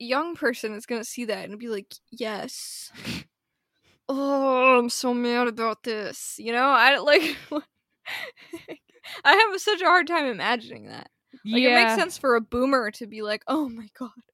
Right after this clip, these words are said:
Speaker 1: <gasps> a wet ass P word?"
Speaker 2: <laughs>
Speaker 1: But, like, a, a fucking, uh, Zoomer or millennial, uh,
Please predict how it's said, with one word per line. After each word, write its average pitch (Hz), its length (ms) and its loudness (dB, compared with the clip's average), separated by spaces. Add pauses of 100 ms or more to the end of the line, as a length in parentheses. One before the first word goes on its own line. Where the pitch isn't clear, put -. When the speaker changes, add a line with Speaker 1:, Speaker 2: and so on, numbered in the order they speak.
(140)
Speaker 1:
<gasps> - 960 -18
a 269 120 4
wet 262 380 0
ass 320 340 -4
P 277 240 -4
word?" 359 320 -4
Speaker 2:
<laughs> 277 600 6
Speaker 1:
But, 269 160 10
like, 349 200 2
a, 247 160 0 (140)
a 269 140 0
fucking, 277 580 -2
uh, 208 420 -4
Zoomer 269 640 -8
or 220 40 -6
millennial, 208 680 -10
uh, - 160 -12